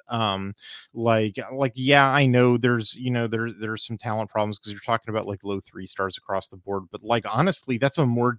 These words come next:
disciplined defense than, like, eight out of the twelve Pac-twelve teams, you know, that I wind up studying. Like, uh, y-, you know, I, I didn't say better because,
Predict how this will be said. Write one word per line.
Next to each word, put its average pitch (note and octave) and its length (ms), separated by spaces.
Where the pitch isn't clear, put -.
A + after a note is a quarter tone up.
disciplined G#2+ 600
defense G2+ 540
than, B2 240
like, G#2 480
eight C#3+ 240
out B2 160
of A2+ 80
the G#2+ 80
twelve G2+ 520
Pac-twelve F#2 520
teams, E2+ 520
you A2 140
know, G#2 180
that G#2 140
I G2+ 100
wind G2+ 280
up F2+ 100
studying. F#2 760
Like, A2 480
uh, G2+ 440
y-, - 120
you A#2+ 260
know, A2+ 140
I, A2+ 320
I C3+ 40
didn't D#3 240
say D3+ 240
better A2 540
because, A2 600